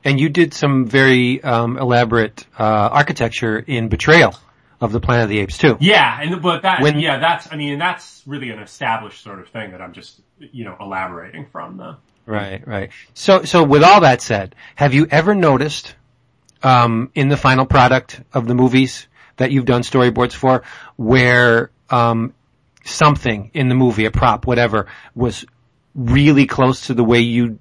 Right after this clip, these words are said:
Speaker 1: you did it in your storyboards?
Speaker 2: Um, I don't know. I don't know,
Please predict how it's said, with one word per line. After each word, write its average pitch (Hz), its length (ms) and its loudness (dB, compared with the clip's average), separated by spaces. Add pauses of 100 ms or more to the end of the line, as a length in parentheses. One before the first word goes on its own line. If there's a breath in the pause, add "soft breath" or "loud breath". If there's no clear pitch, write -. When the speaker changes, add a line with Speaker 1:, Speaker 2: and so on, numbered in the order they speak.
(120)
Speaker 1:
you 117 220 -2
did 110 200 2
it 120 120 -2
in 117 120 -6
your 104 120 -6
storyboards? 120 600 -4 (1120)
Speaker 2:
Um, 196 320 0 (180)
I 226 300 -10
don't 214 320 -4
know. 135 440 -2
I 165 100 0
don't 160 120 -2
know, 120 260 -4